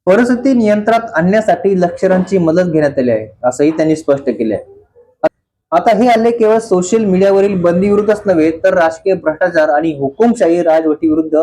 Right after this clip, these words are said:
वाढत्या जनतेचा संतापाचे प्रतीक देखील आहे. या चळवळीच्या केंद्रस्थानी दोन हजार पंधरा मध्ये स्थापन झालेली युवा नेतृत्वाखालील एनजीओ हमी नेपाळ आहे.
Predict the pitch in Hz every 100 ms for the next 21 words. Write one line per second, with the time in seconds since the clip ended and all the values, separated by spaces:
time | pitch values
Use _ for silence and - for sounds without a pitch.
0 | 170 - _ _ _ 117 131 135 185 170
1 | 156 143 151 - 165 175 - 139 135 160
2 | 151 131 160 156 139 131 117 110 104 -
3 | - _ _ _ _ _ _ _ 123 147
4 | - 151 165 170 160 160 160 156 156 165
5 | 180 180 160 160 160 165 165 156 160 196
6 | 190 170 175 170 135 - 170 165 156 160
7 | 143 143 _ _ _ _ 156 202 247 262
8 | 226 220 214 220 208 185 165 - _ _
9 | 131 165 190 180 190 185 190 185 _ _
10 | - 214 226 202 - 151 135 98 90 _